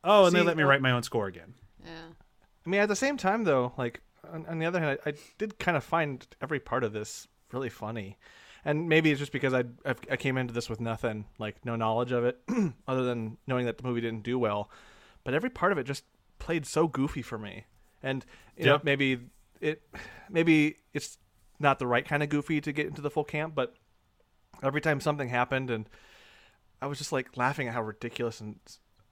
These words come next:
Speaker 2: stupid the leaps were. So, I mean, I guess the mileage varies there for me a little bit. Just that I kinda did see the camp, but I do agree that, that it wasn't in on its own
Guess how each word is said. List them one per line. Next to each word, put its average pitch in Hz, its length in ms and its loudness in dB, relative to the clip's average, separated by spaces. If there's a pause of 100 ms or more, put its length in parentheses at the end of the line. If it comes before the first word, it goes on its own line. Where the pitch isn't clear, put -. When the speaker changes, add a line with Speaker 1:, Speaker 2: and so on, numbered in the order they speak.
(200)
Speaker 2:
stupid 160 380 2
the 123 40 0
leaps 139 320 0
were. 110 340 -4 (640)
So, 143 440 8 (300)
I 151 60 -2
mean, 147 160 4
I 135 60 4
guess 131 140 0
the - 100 -2
mileage 120 280 2
varies 113 400 2
there 104 140 -4
for 113 120 -10
me 107 160 -6
a 101 100 -6
little 107 160 -4
bit. - 260 -10 (120)
Just - 220 -8
that 110 160 -2 (680)
I 131 120 0
kinda 156 380 4
did 123 280 0
see - 160 -4
the 190 140 -6
camp, 185 360 -2
but 127 220 2 (600)
I 139 120 4
do 160 180 6
agree 139 240 6
that, 135 280 -4
that 120 260 4 (640)
it 156 160 0
wasn't 139 300 4
in 131 180 2
on 117 180 4
its 110 140 -4
own 107 320 -2